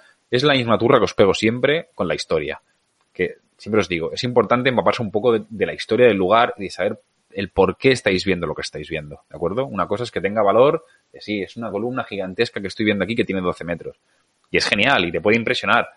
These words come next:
pero siempre es mucho más enriquecedor entender el contexto de lo que estáis viendo,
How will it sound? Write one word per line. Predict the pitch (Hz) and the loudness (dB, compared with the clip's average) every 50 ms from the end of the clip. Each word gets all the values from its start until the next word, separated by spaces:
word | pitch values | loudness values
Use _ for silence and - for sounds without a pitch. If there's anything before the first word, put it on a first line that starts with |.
| _ _ _ | _ _ _
pero | - 78 76 | -14 -12 -10
siempre | - - 101 110 | -8 -6 -4 -4
es | 113 120 | -4 -2
mucho | 117 - 113 | -2 0 0
más | 104 95 - | 0 -2 -2
enriquecedor | 101 85 87 82 90 - - 85 101 113 120 123 - - | -4 -6 -4 -4 -4 -4 0 2 6 6 6 6 4 0
entender | 101 92 87 - 87 87 90 113 120 | -8 -6 -6 -4 -6 0 2 4 4
el | 113 95 85 | 4 4 0
contexto | - 87 85 80 - 87 - - - 82 | -2 -4 -6 -6 -10 -10 -8 -6 -6 -4
de | |
lo | 85 78 | -4 -6
que | 76 | -6
estáis | 73 - 82 78 78 | -10 -12 -14 -12 -12
viendo, | 78 76 71 71 73 - | -12 -14 -14 -16 -20 -20